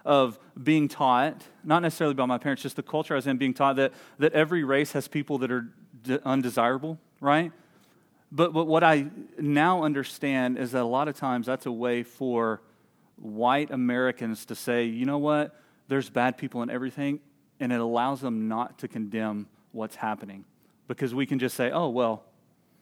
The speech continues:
there's bad people in everything." Well, no. We flat out say that, that racism or anything like that's happening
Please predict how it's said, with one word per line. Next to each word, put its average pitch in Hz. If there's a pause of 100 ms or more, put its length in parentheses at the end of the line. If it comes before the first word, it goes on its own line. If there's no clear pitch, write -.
(800)
there's 131
bad 117
people 110
in 113
everything." 117
Well, 156 (280)
no. 156 (1500)
We 135
flat 160
out 147
say 135
that, 123
that 120
racism 135
or 120
anything 135
like 123
that's -
happening 113